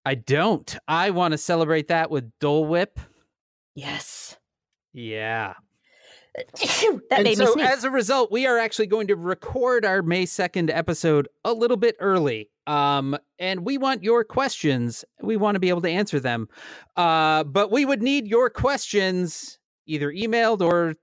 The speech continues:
Speaker 1: Facebooked or Twittered by Wednesday the twenty-fifth. That is one week from when this episode comes out. Uh, and then we will address them, and we will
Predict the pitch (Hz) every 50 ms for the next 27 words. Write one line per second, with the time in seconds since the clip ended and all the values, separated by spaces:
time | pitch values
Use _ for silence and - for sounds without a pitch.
0 | _ _ _ _ - - 208 208 208 - - 233 220 208 - 175 170 190 196 -
1 | - - 240 214 160 139 131 131 127 131 - - _ _ _ _ - _ _ _
2 | - 135 151 156 156 160 165 160 160 165 160 156 156 151 147 - _ _ _ _
3 | _ _ _ _ _ _ _ _ _ _ _ _ _ _ _ _ - 127 123 123
4 | 123 127 147 160 175 196 185 170 - 208 202 196 202 - - - 208 196 190 170
5 | - - 147 120 117 - - - 127 123 120 120 120 117 117 123 123 135 151 156
6 | 151 156 151 156 160 156 135 - - - - 143 139 131 127 127 127 127 139 139
7 | 139 135 151 156 - - 123 104 - 117 113 117 113 110 - 123 113 113 110 120
8 | 117 113 110 - _ - - - - - - _ _ - 151 147 147 151 147 -
9 | 208 208 196 214 240 214 220 254 254 240 247 240 233 226 208 - 226 240 214 -
10 | - 190 160 156 165 180 190 208 226 262 262 214 208 196 175